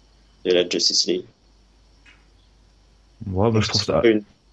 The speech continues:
Speaker 1: une arnaque de dire que ce serait un, enfin, ils veulent juste nous teaser, euh, allez, c'est un film, euh, c'est un film Justice League, mais pas réellement.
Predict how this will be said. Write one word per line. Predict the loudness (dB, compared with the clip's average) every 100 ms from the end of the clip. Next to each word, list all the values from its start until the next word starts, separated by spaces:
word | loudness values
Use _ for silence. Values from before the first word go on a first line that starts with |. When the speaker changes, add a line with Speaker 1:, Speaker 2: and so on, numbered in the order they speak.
| _
Speaker 1:
une | -2 0 2
arnaque | 0 0 -2 -2 -4
de | -8
dire | -6 -6 -8
que | -10
ce | -6
serait | -4 -4 -8
un, | -12 -16 -20 _ -20 -20 _
enfin, | -6 -4
ils | -4 -4
veulent | -2 0
juste | -2 -6
nous | -6
teaser, | -4 -2 -2 -2 -2
euh, | -4 -8 -14 -20 _ _ _ _ _ -20 -20 _ -8
allez, | -2 0
c'est | 0
un | -4
film, | -10 -8 -8
euh, | -8 -10 -12 -16 -20 -20 -20 -20 -8
c'est | -8
un | -6
film | -8 -6 -6 -4
Justice | -4 0 0 -2
League, | -4
mais | -4 -4
pas | -6
réellement. | -6 -8 -8 -8 -8